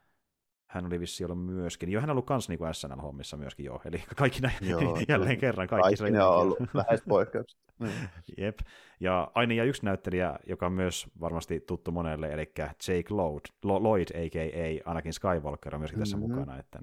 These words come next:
Speaker 1: niin.
Speaker 2: Kyllä, eli just se, <laughs> tota, ennen, ennen Star Warsia, niin tommonen lapsipääosanäyttelijä, niinku, oli jo tässä, niinku,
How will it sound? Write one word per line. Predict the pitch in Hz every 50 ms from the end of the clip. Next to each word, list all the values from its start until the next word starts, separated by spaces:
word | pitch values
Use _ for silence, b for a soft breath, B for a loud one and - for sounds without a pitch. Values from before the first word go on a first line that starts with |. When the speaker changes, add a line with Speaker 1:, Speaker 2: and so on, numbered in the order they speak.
| - -
Speaker 1:
niin. | - _ _ _ _ _ _ -
Speaker 2:
Kyllä, | 92 90 92 95 98 101 101 _ _ _ _ - - 87
eli | 87 85 87 87
just | 87 - -
se, | - 101 - _ - - - _ _ _ -
<laughs> | 113 - - - _ _ - - - -
tota, | 92 - - 98 95 - b b b b b b b _ _ _ _ _ _ _ _ _ _ _ _ _ _ _ _ _ _ _ _ -
ennen, | 131 123 117 107 104 98 98 B B B B B 110 B -
ennen | 123 139 139 135 117 104 98 95 - -
Star | - - - 110 104 104 98 85
Warsia, | 87 78 71 - - - 85 78 76
niin | 80 80 85 - - _ _ -
tommonen | - 82 87 85 87 90 - _ _ _ _ _ _ _ _ _ _ _ _ _
lapsipääosanäyttelijä, | 92 90 87 82 - - - - - - _ _ - 85 80 71 58 - 90 82 80 80 78 78 - - 82 78 78 80
niinku, | 80 85 - 78
oli | 71 82 82 85
jo | 80 -
tässä, | - 85 - - - _ _ _ -
niinku, | 98 85 -